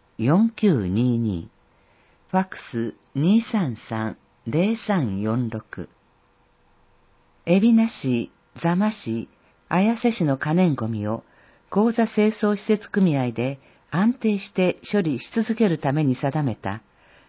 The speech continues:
ゴミと死尿の処理計画の改定に対する意見を募集します。改定案は、資源対策課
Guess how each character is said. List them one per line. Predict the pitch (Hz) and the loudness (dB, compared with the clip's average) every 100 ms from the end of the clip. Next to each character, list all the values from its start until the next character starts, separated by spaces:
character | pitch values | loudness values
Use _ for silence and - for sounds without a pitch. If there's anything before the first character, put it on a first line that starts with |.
| _ - | _ -2
ゴ | 156 190 | 2 4
ミ | 247 | 4
と | 247 147 139 | 2 0 0
死 | - 165 | 0 2
尿 | 180 202 190 | 4 4 2
の | 175 165 - | 2 0 0
処 | 190 | 2
理 | 233 | 2
計 | 233 226 | 2 0
画 | 185 170 160 | 0 0 0
の | 147 | 0
改 | - 170 220 | 0 -2 0
定 | 214 196 | 2 4
に | 196 | 2
対 | 185 180 180 - | 2 -4 -4 -4
す | 135 | -4
る | 117 120 | -2 -2
意 | 175 - | -4 -2
見 | 220 185 98 | 0 2 0
を | 90 | -2
募 | 107 | -6
集 | - 110 | -4 -6
し | - 104 | -6 -8
ま | 90 | -8
す。 | - - _ _ _ _ _ _ _ _ _ _ _ - | -10 -20 _ _ _ _ _ _ _ _ _ _ _ -4
改 | 165 220 | 0 2
定 | 226 233 180 | 2 4 4
案 | 135 120 | 2 0
は、 | 117 127 - _ _ - - | 0 -4 -8 _ _ -6 4
資 | 208 | 8
源 | 240 226 226 | 8 6 4
対 | 185 | 0
策 | 196 175 - _ | -2 -4 -4 _
課 | 139 135 | -6 -6